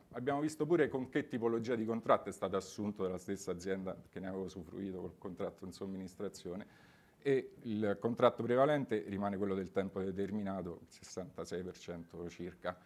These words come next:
Però c'è un interessante ventisei per cento di contratto a tempo indeterminato, che si è aggiunto al sette per cento, diciamo così, del contratto di apprendistato, che all'incirca il trentatré per cento ha un lavoro stabile, diciamo così.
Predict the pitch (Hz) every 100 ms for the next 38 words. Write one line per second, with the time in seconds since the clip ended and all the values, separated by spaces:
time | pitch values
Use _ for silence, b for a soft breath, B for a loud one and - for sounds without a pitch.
0 | B B B 202 123 - 113 - - 117
1 | 123 131 135 - 143 127 104 123 123 139
2 | 139 139 165 - 131 127 113 104 110 101
3 | 95 98 - 95 87 95 95 92 90 92
4 | 92 85 95 101 - - - - - _
5 | - _ _ - 147 107 - 131 117 113
6 | 117 127 107 107 107 127 120 - 110 107
7 | 107 107 101 - 117 104 98 92 95 117
8 | 107 110 110 104 92 117 113 120 117 131
9 | 131 147 143 151 - 110 110 104 - _
10 | - 107 - 117 127 127 131 127 - 107
11 | 101 117 117 117 120 - 143 - 113 107
12 | 101 98 95 101 95 92 85 - - 90
13 | 95 92 95 92 - 80 90 - 95